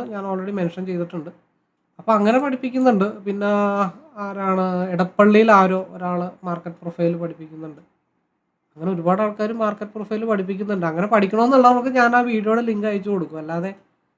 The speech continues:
ഞാനിവിടെ ഞാനാണ് വലിയ ആളെന്നും പറഞ്ഞുകൊണ്ടിരിക്കുന്ന പരിപാടിയൊന്നും എനിക്കില്ല. ഇപ്പോൾ ഫോറക്സ് പഠിക്കാനായിട്ട്, ആ, ഞാനിപ്പോൾ ട്രേഡ് മാക്സിൽ, പേര് അവൻ്റെ മറന്നുപോയി, ട്രേഡ് മാക്സ് അക്കാഡമി,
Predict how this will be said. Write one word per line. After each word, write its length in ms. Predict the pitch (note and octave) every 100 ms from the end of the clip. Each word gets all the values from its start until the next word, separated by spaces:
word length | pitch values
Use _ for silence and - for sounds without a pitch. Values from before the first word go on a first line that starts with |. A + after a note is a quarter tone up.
| _ _ - F3+
ഞാനിവിടെ 460 | F#3 A3+ A3+ A3+ A#3
ഞാനാണ് 420 | G#3+ G#3+ A#3 A3 A3
വലിയ 240 | G#3+ G3+ G#3+
ആളെന്നും 280 | G#3 G#3 G#3
പറഞ്ഞുകൊണ്ടിരിക്കുന്ന 600 | G#3 G#3 G3+ G3 F#3+ G3+ G#3
പരിപാടിയൊന്നും 560 | F3 F3+ F#3+ F#3+ F#3 F3
എനിക്കില്ല. 320 | D#3 D#3 C#3+ - _ _ _
ഇപ്പോൾ 140 | - G3+
ഫോറക്സ് 380 | F#3+ G#3+ G#3 B3+
പഠിക്കാനായിട്ട്, 640 | A#3+ A3 A3+ A3+ A3 G#3 A3 A3 G#3+ G3+
ആ, 20 | G3+ G3+ G3
ഞാനിപ്പോൾ 400 | G3 G3+ F#3 G3+ G3
ട്രേഡ് 300 | G3 F#3+ F#3+ G#3
മാക്സിൽ, 340 | G#3 G#3 G#3 G#3 G#3 _ _ _ _ _ _ -
പേര് 220 | E3+ F3 G3
അവൻ്റെ 180 | F#3+ F#3+
മറന്നുപോയി, 460 | F#3 E3+ F3+ D#3+ D3+ - _ _
ട്രേഡ് 240 | - D3+ _ E3+
മാക്സ് 260 | E3 E3 E3
അക്കാഡമി, 420 | - D3 C3+ C#3